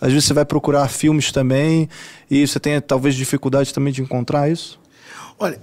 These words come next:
Speaker 2: eu não sou um grande espectador. Eu tenho muito pouco tempo, assim, né? Então, eu estudo bastante, et cetera. Mas alguns, alguns filmes eu assisti, sim. Sobretudo esses clássicos, esses mais, assim, conhecidos, sim. E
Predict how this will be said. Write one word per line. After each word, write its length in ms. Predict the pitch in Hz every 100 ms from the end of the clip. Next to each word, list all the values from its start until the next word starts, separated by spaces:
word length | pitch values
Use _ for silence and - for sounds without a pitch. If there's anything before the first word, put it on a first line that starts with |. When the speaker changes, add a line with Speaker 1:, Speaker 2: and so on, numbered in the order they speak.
| -
Speaker 2:
eu 100 | 220
não 120 | 262
sou 240 | - -
um 140 | 254 220
grande 720 | 139 175 180 208 190 175 214 170
espectador. 920 | - - 190 - 185 160 143 151 135 - -
Eu 120 | 147
tenho 180 | - 170
muito 200 | 196 -
pouco 220 | 196 165 - 160 -
tempo, 400 | - 190 180 -
assim, 340 | 127 - 156 139
né? 140 | 135
Então, 580 | 156 139 151 151 147 139 -
eu 320 | 151 143 139
estudo 720 | 123 - - 180 185 170 147
bastante, 500 | 135 139 - 170 143
et 40 | 127
cetera. 280 | 160 127 - - - - _
Mas 200 | 220 220
alguns, 400 | 247 220 277 - -
alguns 340 | 165 196 214
filmes 240 | 214 214
eu 60 | 226
assisti, 320 | 214 240 -
sim. 260 | - - 127
Sobretudo 380 | - 127 131 156
esses 240 | - 147
clássicos, 600 | 113 139 147 - - 120
esses 240 | 123 139 120
mais, 260 | 139 135
assim, 220 | 120 107
conhecidos, 580 | 135 139 123 - 143 170
sim. 220 | - 117 - - - - - - - - - - _
E 440 | 180 170 165 165